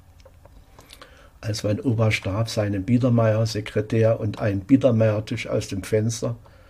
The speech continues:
und machte Brennholz daraus.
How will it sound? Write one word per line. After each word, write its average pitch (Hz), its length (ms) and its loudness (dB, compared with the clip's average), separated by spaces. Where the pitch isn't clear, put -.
und 135 180 4
machte 143 360 2
Brennholz 92 680 -4
daraus. 80 640 -10